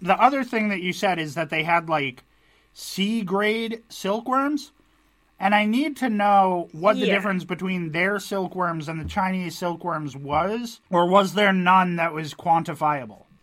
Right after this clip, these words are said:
Speaker 2: So I'm not sure, like, what the silk felt like, but they do come from two different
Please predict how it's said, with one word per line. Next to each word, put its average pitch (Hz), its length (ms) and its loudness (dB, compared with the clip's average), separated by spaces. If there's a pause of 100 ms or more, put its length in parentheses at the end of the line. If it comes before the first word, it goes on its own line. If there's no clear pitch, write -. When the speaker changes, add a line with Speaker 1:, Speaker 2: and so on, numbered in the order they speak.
(120)
Speaker 2:
So 285 420 4
I'm 254 200 4
not 302 240 0
sure, 294 240 -6
like, 226 220 -4
what 180 440 -6
the 214 80 -4
silk 233 520 -4
felt - 460 -8
like, 240 540 -6 (460)
but 202 320 2
they 214 160 -2
do 220 300 -8
come 202 360 -6
from 196 400 -6
two 196 460 -10
different 180 680 -6